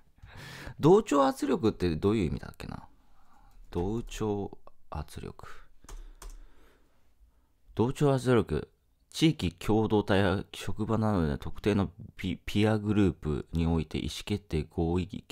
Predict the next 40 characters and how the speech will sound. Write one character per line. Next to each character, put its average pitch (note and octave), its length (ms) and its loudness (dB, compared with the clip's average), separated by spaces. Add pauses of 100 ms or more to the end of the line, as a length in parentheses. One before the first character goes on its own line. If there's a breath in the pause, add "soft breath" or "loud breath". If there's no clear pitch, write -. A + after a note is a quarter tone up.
(160)
の F2 140 -10
際、 D2+ 240 -4
少 F#2 260 -2
数 F#2 160 -6
意 F#2 80 -4
見 C2 320 -2
に - 220 -6
要 E2 160 -2
す E2+ 100 -8
る D#2+ 260 -4
も D2 100 -4
の D2+ 40 -4
に D2+ 60 -6
対 C#2 180 -4
し - 100 -12
て - 140 -6
暗 F2 240 0
黙 F2 180 -2
の F2 120 2
う E2+ 40 -2
ち D2 120 -6
に C#2 80 -6
多 D2 100 -4
数 - 160 -6
意 E2 80 -2
見 - 200 -8
に C#2 40 -4
合 C#2 60 -4
わ C2+ 80 -6
せ C#2+ 100 -6
る C#2+ 60 -4
よ C2 60 -2
う - 20 -4
に - 80 -6
誘 - 60 -6
導 C2+ 180 -8
す - 100 -10
る G1+ 60 -8
こ - 80 -10
と。 - 120 -16